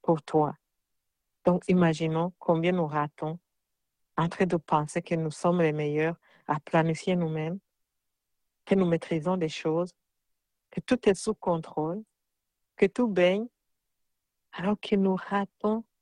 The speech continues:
quatre-vingt-dix-neuf point dix-neuf, ainsi de suite, de ce que le Seigneur a préparé. Franchement,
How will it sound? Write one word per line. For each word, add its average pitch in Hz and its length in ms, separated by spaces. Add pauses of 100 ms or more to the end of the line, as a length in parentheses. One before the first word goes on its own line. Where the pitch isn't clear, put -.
(340)
quatre-vingt-dix-neuf 196 1500 (160)
point 208 360
dix-neuf, 180 1200 (1120)
ainsi 185 220
de 185 120
suite, - 400 (1120)
de 190 80
ce 180 140
que 175 160
le 160 80
Seigneur 156 420
a - 60
préparé. - 640 (1800)
Franchement, 175 640